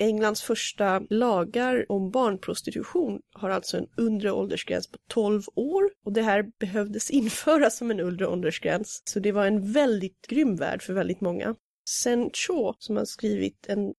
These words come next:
jättefin liten romantisk och lättsmält berättelse som heter Sorcerer to the Crown, påpekar i flera intervjuer där hon diskuterar det här. När man inte, hur England och hur London som stad har formats av kolonialism och imperialism. Man sög ju inte bara ut sin egen fattiga befolkning utan halva världens.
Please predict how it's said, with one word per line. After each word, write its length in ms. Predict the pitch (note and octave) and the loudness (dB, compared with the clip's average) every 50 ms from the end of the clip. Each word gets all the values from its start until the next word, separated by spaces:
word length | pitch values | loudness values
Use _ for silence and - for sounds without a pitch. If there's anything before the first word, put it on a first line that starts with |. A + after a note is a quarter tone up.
| _ | _
jättefin 680 | - - A#3+ C#4 C#4 - - - - - F4+ G#4+ F4 C#4+ | -6 0 0 0 0 -2 -6 -4 -2 0 2 2 2 2
liten 440 | C4+ B3+ B3 - - A#3+ A#3 A3 - | 0 -4 -6 -4 -4 -4 -4 -2 -2
romantisk 760 | - G#3 A3+ A3+ A#3 A#3 B3+ B3+ - - B3 A#3 - - - | -2 0 0 2 2 2 0 0 -2 -4 -4 -4 -4 -4 -4
och 220 | - A3+ - - B3 | -6 -6 -6 -6 -6
lättsmält 600 | A#3 A#3+ - - - A3 G3 G3 G3 - - _ | -6 -6 -6 -4 -2 0 0 0 -2 -4 -6 _
berättelse 600 | G3+ G3 F#3 - - - G3 - - - G3 G3+ - | -4 -4 -4 -4 -6 -8 -8 -6 -6 -6 -6 -6 -6
som 140 | - A3 G3 | -4 -4 -4
heter 160 | F#3 - G#3+ | -2 -2 -2
Sorcerer 540 | - - - A#3+ A3+ A3 - - - A3 A3 | -4 0 2 4 4 2 2 0 -2 -2 -2
to 160 | - - G#3+ | -2 -4 -4
the 80 | A#3 | -4
Crown, 440 | - - - E4+ E4 D4 G#3+ F#3+ G#3 | -6 -4 -4 -2 0 0 0 0 -2
påpekar 600 | - _ - G#3+ G#3 - - A3 G#3 - - G3 | -6 _ -6 -6 -6 -4 -6 -8 -6 -4 -2 -2
i 160 | G3 G3+ G#3 | 0 -2 -2
flera 380 | G3+ - - - A#3 C#4 C#4 B3+ | -4 -6 -4 -2 0 0 2 0
intervjuer 520 | A#3+ A#3 - A#3 G#3+ B3+ E4+ D#4+ A#3 F#3 | 0 -2 -2 -2 0 2 2 2 4 2
där 100 | C#3+ D3+ | 2 0
hon 100 | G3 A3 | -2 -4
diskuterar 520 | A3 - - - D4 - - - D4+ A3 - | -6 -10 -10 -10 -10 -8 -6 -4 -4 -2 -2
det 60 | F#3+ | -2
här. 180 | F#3+ - - A#3+ - _ | -2 -2 -4 -4 -8 _
När 180 | - A#3+ A#3+ B3 | -2 0 2 2
man 140 | B3 A#3+ B3 | 2 2 2
inte, 280 | A#3 G#3+ - - G#3 G#3+ - | 2 0 0 -2 -4 -4 -2
hur 380 | - B3+ A#3+ A#3 A#3 A#3 - - | 0 2 4 4 4 2 0 0
England 560 | - G#3+ A#3 A#3 A#3 A3+ A3 G#3+ G#3+ A3 G#3+ - | 2 2 2 4 4 2 2 2 2 2 0 0
och 140 | A3 - | -2 0
hur 80 | - A#3 | 0 2
London 560 | A3+ A3+ B3+ E4 F4+ D4 A3 - A#2 F#3+ G#3+ - | 4 4 4 4 4 4 4 2 0 0 -2 -4
som 180 | - - G#3 | -4 -4 -6
stad 380 | - - - F#3+ F#3+ F#3+ G3 - | -4 -4 -4 -4 -4 -4 -4 -6
har 60 | G3 | -8
formats 560 | - - - G#3 F#3+ G3 F#3+ F3+ - - - | -8 -2 -2 0 0 0 -2 -2 -4 -6 -6
av 300 | - F3+ F#3 F#3 F#3 G3+ - _ | -2 -2 0 0 0 -2 -6 _
kolonialism 760 | - A#3+ A3+ G#3 G#3 G#3 F#3+ F#3+ F#3+ F3+ C#3+ - - - - | -2 0 0 2 0 0 0 0 0 0 0 -2 -2 -4 -2
och 60 | - | 0
imperialism. 840 | - E4 D4+ - - - - F#3+ - - - G#3+ - - - B3 A3+ | 2 2 2 2 -2 -4 -4 -2 -2 -2 -4 -6 -6 -8 -4 0 0
Man 120 | A3 G#3+ | 2 2
sög 260 | A3 - B3 A#3+ A3 | 2 2 2 2 2
ju 80 | A#3+ B3+ | 2 0
inte 200 | A#3+ A3 - A#3+ | 0 0 -2 0
bara 240 | D4+ D#4 B3 G#3 F#3+ | 2 2 4 4 4
ut 320 | F#3 F3+ F#3 - - - _ | 2 0 -2 -6 -12 -20 _
sin 260 | - - - B3+ A#3+ | -10 -4 -2 0 2
egen 280 | A#3 A3+ F#3+ A3+ D4+ E4 | 2 2 0 0 -4 -4
fattiga 380 | - D4 A#3 - - E3 D#3+ | -4 -6 -8 -4 -4 -4 -4
befolkning 640 | F3 F3 - - F#3 F3 - - - - F#3+ G3 G3 - | -4 -6 -4 -4 -4 -4 -4 -8 -8 -6 -4 -4 -4 -6
utan 400 | - G3+ - _ F3+ F#3+ F#3+ F3+ - | -8 -8 -6 _ -4 -2 -2 -4 -6
halva 400 | - - - G#3+ E3+ E3 F#3+ F3+ | -10 -4 -2 0 0 0 0 0
världens. 420 | F3+ F3 G#3+ D4+ E4+ D#4+ C#4 - | 0 0 0 2 0 -2 -2 -4